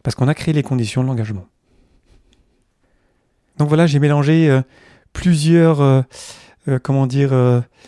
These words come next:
sujets personnels, euh, professionnels. J'espère que ça avait du sens, euh, pour vous.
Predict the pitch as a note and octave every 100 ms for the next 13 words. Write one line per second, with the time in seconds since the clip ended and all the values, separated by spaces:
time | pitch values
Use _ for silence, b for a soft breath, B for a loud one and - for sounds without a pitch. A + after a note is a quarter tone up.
0 | b b - E3 D#3 D3+ D#3 D3+ D#3 -
1 | C#3+ C#3 C#3+ C#3+ C3+ C3 B2+ D#3+ C3+ C#3
2 | D3 D3+ F#3 D3 B2 B2+ F3+ F#3 D3+ C3+
3 | C#3+ C3+ C3 C3 B2+ D3 C#3+ - B2+ A#2+
4 | C3 C3 G#3+